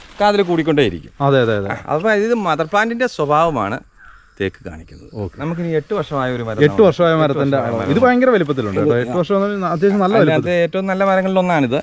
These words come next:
Speaker 1: ഏതായാലും മുപ്പത്തിയെട്ട് ഇഞ്ച്.
Speaker 2: മുപ്പത്തിയെട്ട് ഇഞ്ച് ഉണ്ട്.
Speaker 1: മുപ്പത്തെട്ട് ഇഞ്ച്.
Speaker 2: അതായത്, ആ, ആദ്യം വെച്ച പ്ലാന്റ്.
Speaker 1: ആദ്യം വെച്ച
Speaker 2: ചേട്ടാ,
Speaker 1: plant.
Speaker 2: കൊ-, കൊച്ചിന്റെ ഭാവിയെ കുറിച്ച് ചിന്തിച്ച ആദ്യം വെച്ച പ്ലാന്റ് ആണ്.
Speaker 1: അതെ, അതെ, അതെ. അതാ ഞാൻ പറഞ്ഞ ഇത് ഇത്രയും ഇൻവെസ്റ്റ് ചെയ്യ-, കൃഷിയായിട്ട്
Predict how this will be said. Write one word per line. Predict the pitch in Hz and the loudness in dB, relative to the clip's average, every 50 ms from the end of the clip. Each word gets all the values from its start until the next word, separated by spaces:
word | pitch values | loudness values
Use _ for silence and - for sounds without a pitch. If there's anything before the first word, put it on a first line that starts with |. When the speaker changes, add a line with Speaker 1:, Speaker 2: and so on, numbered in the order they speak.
| - - - - - - - - - - | -6 -12 -20 -20 -20 -20 -20 -14 -4 0
Speaker 1:
ഏതായാലും | 135 147 156 156 | 0 2 4 2
മുപ്പത്തിയെട്ട് | 151 127 - - 131 - _ - 151 156 175 151 98 | 0 0 0 -2 -2 -2 _ 0 2 2 4 2 4
ഇഞ്ച്. | 180 240 | 2 2
Speaker 2:
മുപ്പത്തിയെട്ട് | 226 - - - 247 214 180 151 - _ 202 | 2 2 0 2 4 4 4 2 0 _ 0
ഇഞ്ച് | 170 160 135 | 0 2 2
ഉണ്ട്. | 123 107 92 113 | 0 0 -2 -2
Speaker 1:
മുപ്പത്തെട്ട് | 104 110 110 - 104 127 | -2 -2 -2 -2 -2 0
ഇഞ്ച്. | 139 160 185 | 2 4 4
Speaker 2:
അതായത്, | 214 226 220 254 302 302 254 190 190 | 4 4 4 2 2 2 0 2 2
ആ, | 180 175 180 180 175 165 170 196 226 | 2 4 4 4 2 2 2 2 2
ആദ്യം | 233 226 277 269 | 2 2 2 2
വെച്ച | 233 190 - 180 | 2 2 2 0
പ്ലാന്റ്. | 156 131 120 113 98 123 | 0 0 0 -2 0 0
Speaker 1:
ആദ്യം | 147 151 147 156 139 | 0 0 0 0 -2
വെച്ച | 123 107 104 | -2 -6 -6
Speaker 2:
ചേട്ടാ, | 92 87 139 | -4 -2 0
Speaker 1:
plant. | 147 170 170 160 | 0 0 0 0
Speaker 2:
കൊ-, | 175 170 170 160 135 | 0 0 0 0 0
കൊച്ചിന്റെ | 160 151 - 196 202 196 | 0 2 2 2 2 4
ഭാവിയെ | 170 185 185 196 202 208 | 4 4 4 6 6 6
കുറിച്ച് | 190 196 202 165 190 | 6 4 0 0 0
ചിന്തിച്ച | 202 185 185 190 175 214 | -2 0 0 2 0 2
ആദ്യം | 196 190 185 190 196 208 202 | 2 2 2 2 2 2 0
വെച്ച | 196 180 170 | 0 0 0
പ്ലാന്റ് | 202 180 180 175 175 160 143 | 0 2 2 2 2 2 0
ആണ്. | 131 139 | 0 0
Speaker 1:
അതെ, | - 123 117 | 0 0 -2
അതെ, | 107 101 95 | -2 -2 -4
അതെ. | 92 92 | -4 -6
അതാ | - - 110 123 | -6 -6 -6 -4
ഞാൻ | 135 147 151 156 | -4 -4 -4 -4
പറഞ്ഞ | 147 147 143 147 | -6 -6 -4 -4
ഇത് | 147 135 127 135 143 170 - - - - - - _ - | -6 -4 -4 -6 -6 -6 -8 -14 -20 -20 -20 -20 _ -12
ഇത്രയും | 127 123 110 139 139 156 165 160 151 - | -12 -10 -8 -6 -4 -4 -4 -4 -6 -8
ഇൻവെസ്റ്റ് | 113 135 131 135 131 - - | -6 -6 -6 -6 -8 -8 -10
ചെയ്യ-, | 147 135 - - | -12 -12 -12 -12
കൃഷിയായിട്ട് | 117 - - 180 165 135 123 113 - 127 | -16 -12 -8 -6 -4 -4 -4 -4 -8 -8